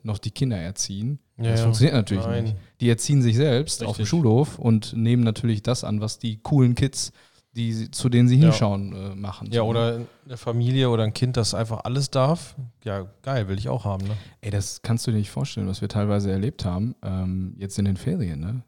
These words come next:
Speaker 1: Also wann, wann Jan auf seinem Handy, er hat jetzt ein Handy, weil er muss lange mit dem Bus fahren und so,
Speaker 2: Mhm.
Speaker 1: ne? Aber, äh, also wir haben es entsprechend beschränkt mit Bildschirmzeit und
Speaker 2: Ja.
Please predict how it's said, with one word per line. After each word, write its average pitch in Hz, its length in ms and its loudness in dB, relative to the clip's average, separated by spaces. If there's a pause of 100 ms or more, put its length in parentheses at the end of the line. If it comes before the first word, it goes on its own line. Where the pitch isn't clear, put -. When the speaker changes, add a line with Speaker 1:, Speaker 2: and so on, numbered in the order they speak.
(140)
Speaker 1:
Also 98 280 -4
wann, 110 300 2 (100)
wann 107 220 0
Jan 123 240 0
auf - 160 -8
seinem 95 160 -2
Handy, 110 220 2
er 82 60 -2
hat 98 80 -4
jetzt 107 140 -6
ein 95 80 -4
Handy, 113 380 2
weil 107 260 -4
er 95 80 -6
muss 104 340 -4
lange 110 220 2
mit 107 140 0
dem 107 80 -4
Bus 135 180 -2
fahren 135 260 -2
und 120 120 -2
so, 113 80 6
Speaker 2:
Mhm. 110 200 6
Speaker 1:
ne? 123 240 2 (500)
Aber, 104 580 0
äh, - 220 -8 (180)
also 101 380 -10
wir 110 240 -2
haben 107 100 0
es 101 180 -4
entsprechend 101 600 -6
beschränkt 127 340 0
mit 104 140 -4
Bildschirmzeit 107 600 2
und 98 60 -2
Speaker 2:
Ja. 107 200 0